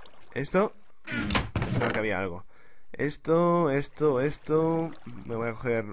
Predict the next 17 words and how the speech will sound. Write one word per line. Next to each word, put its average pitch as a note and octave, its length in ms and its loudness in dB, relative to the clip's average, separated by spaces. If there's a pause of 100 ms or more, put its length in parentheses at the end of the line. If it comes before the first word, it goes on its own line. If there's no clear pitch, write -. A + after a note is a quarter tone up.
un A#2+ 160 -10
par G#2+ 140 -2
de G#2+ 60 -4
estas G#2 220 -8
más. F3 540 2 (500)
Tengo F3+ 720 2 (140)
siete D3+ 460 0
de B2+ 100 0
metal, D3+ 520 2
¿vale? C#3 240 0
Voy C3 120 2
a A#2 40 2
hacerme A#2+ 280 2
otro A2+ 220 -2
pico C#3+ 320 0
de D#3 80 2
metal. B2+ 380 2